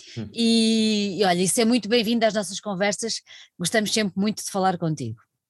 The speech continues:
Speaker 1: Obrigado eu pelo convite, é um prazer.
Speaker 2: <laughs> Olha,
Speaker 1: Estás-me a ouvir bem? Eu
Speaker 2: estou-te a ouvir bem, estou-te a ouvir muito bem.
Speaker 1: Maravilha.
Speaker 2: Maravilha.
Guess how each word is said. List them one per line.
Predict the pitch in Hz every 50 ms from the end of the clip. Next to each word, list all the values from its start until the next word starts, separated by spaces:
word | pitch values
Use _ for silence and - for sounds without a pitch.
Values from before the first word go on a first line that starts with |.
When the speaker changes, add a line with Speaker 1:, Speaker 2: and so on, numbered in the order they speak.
| _ _ _ _ _ _ _ _ _ - - - _ _ _ _ -
Speaker 1:
Obrigado | 110 113 120 135 131 139 135 139
eu | 143 131
pelo | 135 143 139
convite, | - 143 143 117 95 113 107 107
é | 107
um | 120 123
prazer. | 127 127 127 107 92 87 85 - - - - _ -
Speaker 2:
<laughs> | 233 190 165 196 180 170 - 262 311 - - - - 294
Olha, | 311
Speaker 1:
Estás-me | 277 180 170 185 196
a |
ouvir | 196 175 190 190 165
bem? | 135 117 113 143 190
Eu | 220 220 - - 160
Speaker 2:
estou-te | - - - 254 233 220 277 339 - 403
a | 359
ouvir | 285 220 240 214
bem, | 170 175 143 131
estou-te | 131 - - - 208 202 - 208
a |
ouvir | 196 165 190 180
muito | 208 311 320 - 180
bem. | 160 143 127
Speaker 1:
Maravilha. | 123 90 87 76 73 - _ _ _ _ _ _ _ -
Speaker 2:
Maravilha. | 220 262 311 269 220 160 147 135 117 120 127 143